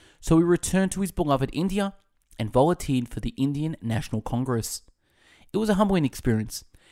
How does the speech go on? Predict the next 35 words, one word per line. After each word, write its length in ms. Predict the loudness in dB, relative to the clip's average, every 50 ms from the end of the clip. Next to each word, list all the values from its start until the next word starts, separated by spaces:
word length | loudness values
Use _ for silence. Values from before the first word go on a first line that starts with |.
| _ _ _
since 320 | -4 -2 -2 -2 -2 0
it 60 | 0 0
involved 360 | 2 2 2 2 2 0 -2
such 400 | 0 0 0 0 0 -2 -6 -4
menial 380 | -2 0 2 2 2 0 -2
tasks 480 | -2 -2 0 0 0 0 -2 -4 -8 -8
as 240 | -6 -4 -4 -4 -6 -8 -6 -2
buttoning 320 | 0 0 0 0 0 0
up 260 | 0 -2 -4 -4 -8 -12 -10
an 140 | -8 -8 -8
official 360 | -6 -8 -8 -8 -8 -10 -10
shirt. 420 | -8 2 4 6 6 6 2 -4 -12 -20 -20 -20 _ _ _
When 180 | -2 -2 -2 0
asked 280 | -2 -2 -2 0 -2 -2
about 220 | 0 0 2 2
his, 120 | 0 -2 -4 -8 -12 -6
this 240 | -4 -4 -4 -2 0
work, 320 | 0 0 0 -2 -4 -10 -18 -20 _ _ _ _ _ _ -4
Gandhi 360 | -2 0 0 0 0 -2 -4
claimed 500 | -4 -4 -2 0 0 0 0 0 -2 -6 -10 -16 _ _ -8
that 160 | -6 -6 -4
the 140 | -2 -2 -2
experience 680 | -2 -2 -4 -6 -4 0 0 2 2 2 0 0 -2 -6
was 200 | -8 -8 -4 0
worthwhile, 640 | 0 0 0 0 0 0 0 2 2 0 -2 -4 -8 -14 -20 _ _
for 200 | -4 -2 0 0
it 120 | 0 0 0
brought 300 | 2 2 2 0 0 -2
valuable 440 | -2 0 0 0 0 0 -2 -2 0
insight 480 | -2 -2 0 0 -2 0 0 0 -2 -4 -6 -14 _ _ _ _
into 180 | -8 -6 -6 -6
how 240 | -4 -4 -4 -2 -2
the 100 | -4 -4
Congress 460 | -4 -4 -4 -4 -4 -6 -8 -4 -2
worked. 400 | 0 2 2 0 -2 -6 -12